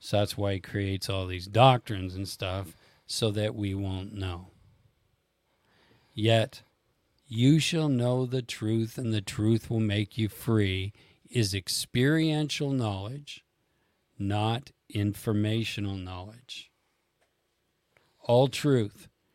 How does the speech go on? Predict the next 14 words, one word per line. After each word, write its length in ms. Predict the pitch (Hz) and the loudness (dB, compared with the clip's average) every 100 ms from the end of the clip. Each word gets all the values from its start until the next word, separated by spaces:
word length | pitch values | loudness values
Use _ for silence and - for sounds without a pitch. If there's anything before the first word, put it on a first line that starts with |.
| _ _ _ _ | _ _ _ _
is 200 | 120 107 | 0 2
an 180 | 104 113 | 4 4
invitation 920 | 127 147 143 120 110 101 - 120 131 _ _ _ _ _ _ _ _ - | 4 0 -2 -2 -2 -4 -8 -12 -16 _ _ _ _ _ _ _ _ -6
to 160 | 117 107 | 0 0
a 60 | |
personal 600 | - 113 117 - 117 113 | 0 0 0 0 -2 -2
encounter. 640 | 110 104 110 95 90 101 _ _ - _ _ _ _ _ _ _ _ _ | -2 -2 -4 -4 -8 -14 _ _ -20 _ _ _ _ _ _ _ _ _
It's 180 | - 104 | -8 -4
becoming 580 | - 113 117 127 123 - | -2 -2 2 2 2 0
intimately 800 | - 151 165 180 175 233 202 170 | 4 6 6 4 2 0 0 0
acquainted 640 | 147 - - 139 135 139 120 | 0 -4 0 2 2 0 0
with 260 | 127 139 | -2 -2
the 100 | - | -4
truth, 640 | 123 - 143 113 104 - | -6 -6 -4 -4 -6 -14